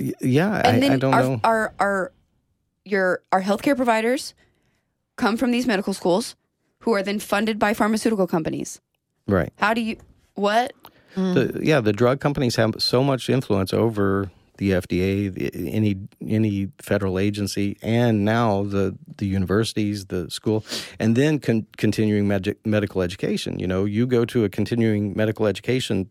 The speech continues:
Speaker 1: conference, it's gonna be sponsored by all the drug companies that are making drugs
Speaker 2: They're
Speaker 1: for your
Speaker 2: literally
Speaker 1: specialty.
Speaker 2: going to have tables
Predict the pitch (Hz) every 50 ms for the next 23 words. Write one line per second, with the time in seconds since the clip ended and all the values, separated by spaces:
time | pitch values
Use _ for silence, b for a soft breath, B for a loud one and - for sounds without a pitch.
0 | - - - 131 139 151 143 - 98 90 98 101 - - - - b b b b
1 | b b b b b b 127 117 - 156 131 110 113 101 - - 131 156 156 -
2 | 117 104 95 101 101 98 98 98 - - 107 107 101 107 98 101 113 107 104 101
3 | - 113 - - 110 104 98 98 - 98 98 98 98 95 98 - 101 98 92 98
4 | 104 104 98 98 95 101 101 101 - - 202 202 127 123 117 196 208 214 214 -
5 | - - 180 175 175 180 185 185 185 185 190 - 202 185 185 190 180 175 175 -
6 | - - 220 214 214 202 175 170 151 143 160 170 - - -